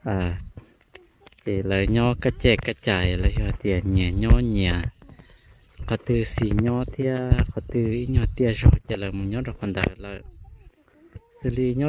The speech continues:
trâu sầu lúa trống nó. Bây giờ cái tim hóng chè lúa trống từ xia là cho còn nhỏ chè là một nhỏ trâu còn đại sư giờ.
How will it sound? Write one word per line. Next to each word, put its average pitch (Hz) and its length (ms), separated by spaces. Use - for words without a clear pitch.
trâu 123 220
sầu 110 180
lúa 113 200
trống 143 240
nó. 117 260
Bây 143 160
giờ 139 60
cái - 160
tim 131 200
hóng 147 160
chè 113 200
lúa 143 180
trống 143 280
từ 139 180
xia 143 360
là 117 180
cho - 60
còn 117 240
nhỏ 104 220
chè 104 100
là 95 240
một 101 180
nhỏ 117 240
trâu 110 140
còn 101 140
đại 95 140
sư 123 440
giờ. 104 180